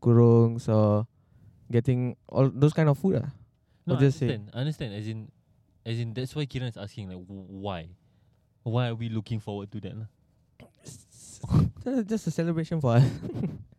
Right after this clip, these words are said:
Speaker 1: Besides the other, like I said, ah, beside the other seasonal, uh, what, festive months. Maybe that's the month that we focus. That's why we are so fix-, fixated over the fact that, you know,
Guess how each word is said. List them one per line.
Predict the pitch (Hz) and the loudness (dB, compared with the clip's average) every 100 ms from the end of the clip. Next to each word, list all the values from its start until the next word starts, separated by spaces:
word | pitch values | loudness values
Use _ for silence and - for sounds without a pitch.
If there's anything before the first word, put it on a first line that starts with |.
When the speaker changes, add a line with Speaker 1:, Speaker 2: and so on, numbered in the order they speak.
| _ _ _ _ _ _ - | _ _ _ _ _ _ -2
Speaker 1:
Besides | 135 170 151 123 | 2 4 4 6
the | 120 | 6
other, | 95 131 139 139 139 - | 6 6 6 4 2 2
like | 147 | 2
I | |
said, | 190 196 | 4 4
ah, | |
beside | 135 156 180 135 | 4 2 2 4
the | |
other | 131 147 147 143 | 4 4 4 2
seasonal, | - 127 131 131 131 135 - _ _ _ _ _ _ - | 2 6 8 8 6 4 0 _ _ _ _ _ _ 2
uh, | 117 107 104 104 104 92 | 4 6 6 4 2 0
what, | 107 - | -2 -4
festive | - 123 - 131 117 - | -2 -2 0 -4 -4 0
months. | 123 110 104 - _ _ _ _ _ _ _ _ _ _ _ | 2 2 0 -14 _ _ _ _ _ _ _ _ _ _ _
Maybe | 131 135 | 6 8
that's | 143 139 117 | 8 4 4
the | 120 113 | 2 2
month | 120 127 117 | 2 0 2
that | 101 | 0
we | 110 | 0
focus. | 123 - 117 - 113 | -2 -6 -4 -2 0
That's | 117 117 | 0 0
why | 123 | 0
we | 113 | 2
are | |
so | 113 123 117 | 2 0 0
fix-, | - 113 - - - _ _ | -6 -10 -12 -16 -20 _ _
fixated | 120 - 113 - 113 107 | -6 -2 -2 -2 -4 -2
over | 113 | 0
the | 110 | 0
fact | - 98 | -2 -4
that, | 101 - _ _ _ _ _ | -4 -8 _ _ _ _ _
you | 123 | 2
know, | 117 | 4